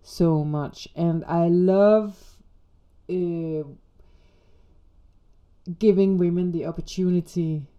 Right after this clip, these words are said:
to use, uh, the homeopathic remedies through their birth process, that in my own practice,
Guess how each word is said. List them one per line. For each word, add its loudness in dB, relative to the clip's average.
to 0
use, 0
uh, -8
the -8
homeopathic 2
remedies -2
through 0
their 2
birth -2
process, -8
that -4
in 0
my 2
own 4
practice, -6